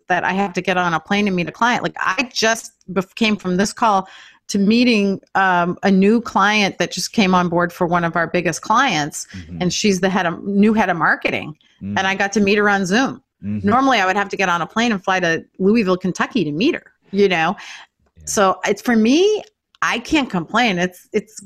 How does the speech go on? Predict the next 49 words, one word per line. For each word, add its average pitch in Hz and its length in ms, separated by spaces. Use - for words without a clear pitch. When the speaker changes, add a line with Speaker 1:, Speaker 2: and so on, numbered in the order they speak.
Speaker 1:
it's 208 220
kinda 311 440
given 226 400
me 190 140
a, 170 200
a 208 40
little 226 260
bit 202 220
better 190 220
lifestyle - 720
'cause 175 140
I'm 180 120
not 170 200
in, 151 180
on 160 160
airplanes. - 500
Speaker 2:
I'm 156 320
with 127 260
you. 69 160
And 87 80
I'm 107 120
always, 113 460
I'm, 92 320
you 98 120
know, 87 100
the 85 80
business 98 340
travel 92 320
thing, 85 240
a 80 60
lot 82 180
of 85 80
the - 60
times 82 240
I 76 180
would 82 200
fly 82 320
out, 78 440
uh, 82 200
if 82 100
I 80 100
did 78 140
have 82 200
a, 78 80
a 76 280
client, 78 360
I 78 60
do 80 140
some, 76 340